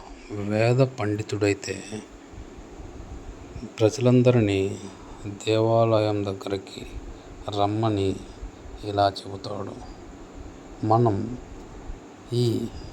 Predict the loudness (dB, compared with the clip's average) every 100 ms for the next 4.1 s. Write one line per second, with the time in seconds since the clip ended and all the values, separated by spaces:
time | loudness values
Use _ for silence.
0 | -12 -4 2 6 8 6 4 2 0 2
1 | 2 2 -2 -6 -2 0 2 0 0 0
2 | 0 2 4 2 0 -6 -10 -16 -16 -14
3 | -14 -16 -18 -18 -18 -18 -8 -4 2 4